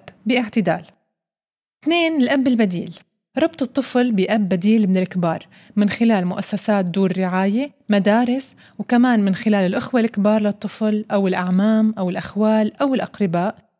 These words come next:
كل هذا بيعمل على تخفيف معاناة الأطفال فاقدي الأب.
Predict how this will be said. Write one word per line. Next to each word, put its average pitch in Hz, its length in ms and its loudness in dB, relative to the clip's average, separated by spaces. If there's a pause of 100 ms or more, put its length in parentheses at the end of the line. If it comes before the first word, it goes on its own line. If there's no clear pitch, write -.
(200)
كل 294 120 0
هذا 262 280 0
بيعمل 220 480 2
على 196 200 -2
تخفيف 196 520 -6
معاناة 196 400 2
الأطفال 240 640 -4
فاقدي 208 460 -2
الأب. 180 200 -4